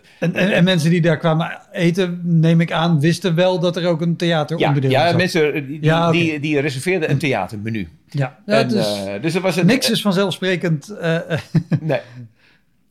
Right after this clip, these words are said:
Speaker 2: Dus nou, eh, dat, en dat was, eh, en dan, eh, moesten wij altijd, eh, eh, eh, eh, zaten we aan de zijkant ergens in een soort kleedkamer, maar dat was een soort bijkeuken.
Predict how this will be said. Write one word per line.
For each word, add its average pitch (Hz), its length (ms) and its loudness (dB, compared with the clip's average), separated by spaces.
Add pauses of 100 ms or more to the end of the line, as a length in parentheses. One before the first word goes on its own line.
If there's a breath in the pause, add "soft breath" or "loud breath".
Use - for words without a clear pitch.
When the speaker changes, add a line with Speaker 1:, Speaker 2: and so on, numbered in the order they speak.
Speaker 2:
Dus 156 180 -2
nou, 143 200 0
eh, 139 140 0
dat, 135 180 0
en 156 220 -2
dat 135 160 0
was, 143 240 -4
eh, 110 160 0 (560 soft breath)
en 127 120 -4
dan, 117 220 -4
eh, 107 160 -4
moesten 139 260 -6
wij 127 100 0
altijd, 131 460 -4
eh, 113 160 -6
eh, 113 240 -8
eh, 92 540 -10
eh, - 40 -14 (520)
zaten 127 240 -8
we 123 60 -8
aan 117 80 -8
de 107 60 -10
zijkant 127 640 -2 (240)
ergens 113 300 -6
in 127 100 -10
een 104 60 -10
soort 101 180 -10
kleedkamer, 135 600 -4
maar 110 120 -4
dat 98 80 -8
was 98 120 -14
een 101 60 -14
soort 95 260 -16
bijkeuken. 117 640 -6